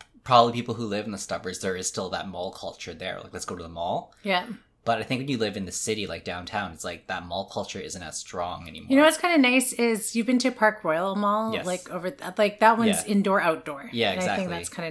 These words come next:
Speaker 2: nice. It feels like you're
Speaker 1: Yeah.
Speaker 2: away. You're not really in
Speaker 1: Totally.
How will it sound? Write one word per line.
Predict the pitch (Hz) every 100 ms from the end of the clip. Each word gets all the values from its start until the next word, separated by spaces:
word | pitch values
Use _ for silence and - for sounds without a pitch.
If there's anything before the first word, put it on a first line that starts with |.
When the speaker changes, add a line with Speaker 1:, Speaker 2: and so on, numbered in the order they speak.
| 160
Speaker 2:
nice. | 160 -
It | 185
feels | - 190 185
like | 196 190
you're | 180
Speaker 1:
Yeah. | 175 160
Speaker 2:
away. | 165 156 156 160 _ _ -
You're | - 170
not | 156 160
really | 165 165 160
in | 160 160 160 - _ _
Speaker 1:
Totally. | - 110 92 85 85